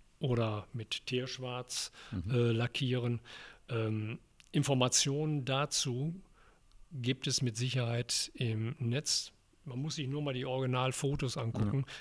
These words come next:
Speaker 1: dann entdeckt man immer wieder Bereiche, die, ähm, gesupert werden können.
Speaker 2: Ja. Wie gesagt, wir, äh, erzählen im, im Blog bis zum Erscheinen,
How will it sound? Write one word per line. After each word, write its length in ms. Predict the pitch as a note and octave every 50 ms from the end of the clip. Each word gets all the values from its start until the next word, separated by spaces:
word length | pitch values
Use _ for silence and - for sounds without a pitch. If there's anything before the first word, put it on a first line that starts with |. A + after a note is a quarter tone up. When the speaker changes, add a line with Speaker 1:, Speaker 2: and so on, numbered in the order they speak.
| -
Speaker 1:
dann 140 | - B2+ A2
entdeckt 380 | A2+ A2 G#2 - C3+ - - -
man 160 | A#2 A#2+ C#3+
immer 320 | - D3 C#3 C#3 C3 A2
wieder 200 | A#2+ A#2+ B2 A#2
Bereiche, 540 | G#2+ G#2+ A2 G#2 G#2+ A2 A2 A2+ - - A#2+
die, 360 | G#2 G#2 G#2 G#2 G#2 G#2 G2 - - - - - - - - - - -
ähm, 480 | B2 G#2+ G2+ G2+ G2 G2+ G2+ G#2+ G#2 - - -
gesupert 560 | B2 A#2 G#2+ A#2 C3+ C#3+ - C3 A2 G2+ G#2
werden 260 | F#2+ F2 E2+ F#2 F#2
können. 320 | - - G2+ E2+ E2+ E2+ - -
Speaker 2:
Ja. 160 | F#2+ F#2+ - C#2 C#2+ B1+
Wie 80 | G2 A#2
gesagt, 220 | A#2 G#2+ A#2+ A2 G2
wir, 320 | A#2 A2+ A2+ A2 G#2+ G2
äh, 180 | G2 A2 A2+ -
erzählen 560 | C3 G#2 - - A2+ A#2 A#2 B2 B2 B2 -
im, 520 | - - E2 A2 A2 A2 A2 G#2+ G#2+ G#2
im 280 | - - - A2 G#2+ G2+
Blog 340 | F#2 F#2+ G2+ B2 - - -
bis 180 | A2 G#2+ -
zum 200 | - - A2 A2
Erscheinen, 720 | - - - G#2 - - A2 A2 A2+ A2+ A2+ A2+ A2 G#2+ A2